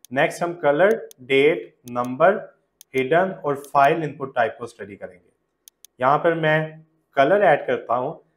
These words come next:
और इसके साथ hopefully आपने guess कर लिया होगा कि हमें एक color picker मिलेगा। मैं refresh करता हूँ तो यहाँ पे आप देख सकते हैं कि इसका प्लेस होल्डर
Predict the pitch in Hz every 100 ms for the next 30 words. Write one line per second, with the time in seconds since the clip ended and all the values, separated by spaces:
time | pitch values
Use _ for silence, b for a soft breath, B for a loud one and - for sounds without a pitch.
0 | _ 135 143 143 156 156 202 175 170 -
1 | 175 180 214 190 175 170 165 151 151 165
2 | 139 143 147 135 110 127 - _ _ _
3 | _ - 156 147 151 180 147 147 147 -
4 | 156 156 175 165 143 - 135 135 - _
5 | _ _ _ _ _ - 120 104 95 95
6 | 110 131 135 131 175 214 190 160 139 147
7 | 151 147 147 160 165 156 147 165 160 147
8 | 156 156 156 160 156 156 151 175 175 147
9 | 156 156